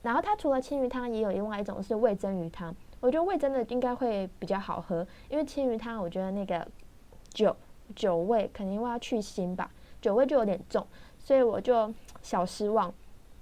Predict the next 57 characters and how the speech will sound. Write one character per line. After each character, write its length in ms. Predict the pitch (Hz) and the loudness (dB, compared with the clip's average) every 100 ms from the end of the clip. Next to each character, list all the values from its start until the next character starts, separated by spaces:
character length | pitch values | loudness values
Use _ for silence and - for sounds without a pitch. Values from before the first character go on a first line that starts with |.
| - - - | -20 -20 -6
但 100 | 311 | -2
它 140 | 339 277 | 0 2
鱼 100 | 220 | 6
肉 160 | 254 | 6
蛮 140 | 226 208 | 4 0
好 120 | 180 | -4
吃 160 | - | -4
是 80 | 196 | -2
真 220 | 196 185 | 0 0
的 80 | 190 - | 0 -2
啦， 140 | - - - - | -4 -8 -18 -8
只 80 | - | 2
是 60 | 294 | 6
我 160 | 285 | 6
应 100 | 233 | 4
该 140 | 254 262 | 0 0
不 180 | 233 | 4
会 140 | 233 247 | 4 6
在 320 | 254 220 208 - - - - - | 4 2 0 -8 -20 -20 -20 -2
半 200 | 226 220 | 0 4
夜 160 | 208 | 2
再 160 | 185 208 | 4 2
冲 300 | 202 214 208 | 4 2 2
去 320 | - 220 160 - | 4 4 4 -4
喝 180 | - 226 | -2 4
一 80 | 185 | 4
次 180 | 175 233 | 10 8
鱼 200 | 175 185 | 8 0
汤， 280 | 226 165 262 - - - | 0 0 -2 -12 -18 -4
就 120 | - | 2
是 120 | 330 302 | 6 6
一 40 | |
个 300 | 262 214 - - | 6 4 0 -8
经 380 | - 233 226 233 | -2 0 0 0
验， 240 | 214 - - - | 0 0 -10 -8
对。 180 | 226 - - - - | -8 -8 -16 -20 -8
但 120 | - | -2
还 140 | 359 302 | 2 4
是 80 | 339 | 4
很 140 | 302 | 2
感 200 | 294 254 | 2 4
谢 140 | 302 | 6
我 100 | 302 | 8
的 160 | 254 247 | 6 4
好 160 | 240 233 | 0 2
朋 140 | 262 | 4
友 140 | 269 | 4
们， 260 | 240 226 208 | 2 0 0
半 180 | 240 240 | 0 4
夜 160 | 254 | 2
还 240 | 233 220 202 | 2 -2 -6
开 200 | - 208 | -6 -8
车 180 | 202 214 | -4 -4
带 200 | 220 196 | -2 -6
我 80 | - | -6
们 100 | - | -10
去， 300 | - 190 | -2 -2